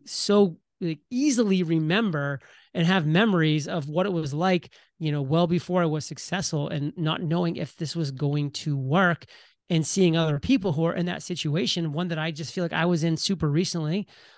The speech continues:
which in a lot of ways I was, and just wanting to help them and be a person of value to them. Just like I'm hoping people that are listening to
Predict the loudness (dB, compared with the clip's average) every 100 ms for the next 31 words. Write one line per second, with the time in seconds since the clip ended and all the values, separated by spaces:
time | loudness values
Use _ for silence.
0 | -2 0 2 2 2 2 0 0 0 2
1 | 4 4 2 -2 -12 _ _ -6 -4 -4
2 | -4 -2 -2 -4 -8 -4 -4 -2 -2 0
3 | 0 -4 -6 -4 -2 -2 -2 -4 -2 -4
4 | -4 -2 -2 -2 -4 -6 -2 0 0 -2
5 | -6 -6 -2 -2 -4 -4 -2 -2 -2 -2
6 | -4 -6 -2 -2